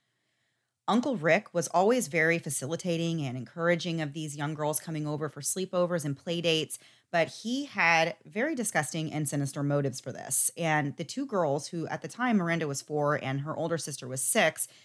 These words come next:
they were repeatedly forced to endure sexual abuse at the hands of Rick.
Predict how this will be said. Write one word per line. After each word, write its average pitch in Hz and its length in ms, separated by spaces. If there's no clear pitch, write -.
they 190 100
were 240 140
repeatedly 208 600
forced 160 340
to 165 100
endure 147 280
sexual 156 400
abuse 139 440
at 190 200
the 214 60
hands 160 320
of 123 140
Rick. - 320